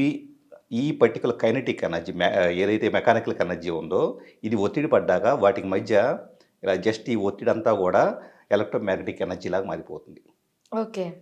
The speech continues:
Speaker 1: మారిపోయి అప్పటి నుంచి అదే పీనియల్ గ్లాండ్ యాక్టివేషను, అదే థర్డ్ ఐ చక్ర యాక్టివేషను. అప్పటి నుంచి మన బ్రెయిన్ వచ్చేటప్పటికి రేడియో స్టేషన్ లాగా పనిచేస్తుంది.
Speaker 2: ఓ.
Speaker 1: అంటే రేడియో స్టేషన్ లాగా అంటే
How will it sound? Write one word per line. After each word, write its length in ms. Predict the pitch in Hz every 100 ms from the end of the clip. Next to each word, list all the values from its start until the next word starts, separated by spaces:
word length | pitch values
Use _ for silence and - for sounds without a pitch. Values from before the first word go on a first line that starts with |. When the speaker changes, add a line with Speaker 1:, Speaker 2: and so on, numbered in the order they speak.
| -
Speaker 1:
మారిపోయి 680 | 92 - 123 123 104 117 -
అప్పటి 380 | 101 - 139 104
నుంచి 340 | 104 117 123
అదే 180 | 98 123
పీనియల్ 380 | 123 98 104 104
గ్లాండ్ 240 | 92 90
యాక్టివేషను, 560 | 76 - 85 80 - 85 - _ _ _ _ -
అదే 180 | 98
థర్డ్ 240 | 110 95 95
ఐ 40 |
చక్ర 280 | 95 98 92
యాక్టివేషను. 580 | 87 - 90 80 - - _ _ _ _ _ _ _ _ _ _ 110
అప్పటి 340 | 104 - 110
నుంచి 440 | 98 117 139 110 104 170 240 - _ _ _ _ _ _ _ _ _ _ _ _
మన 160 | 98 98
బ్రెయిన్ 440 | 82 101 107 127
వచ్చేటప్పటికి 680 | 117 - 95 - - - 107 175 - - _ -
రేడియో 300 | 98 107 113
స్టేషన్ 400 | 110 107 92 95
లాగా 120 | 92
పనిచేస్తుంది. 600 | 92 87 85 82 - 87 - _ _ _ _ _ -
Speaker 2:
ఓ. 120 | 285 247 175 - - _ _ _ _ _ _ _
Speaker 1:
అంటే 200 | 95 98
రేడియో 240 | 101 98 127
స్టేషన్ 360 | 127 110 113
లాగా 180 | 101 95
అంటే 460 | 95 139 196 - -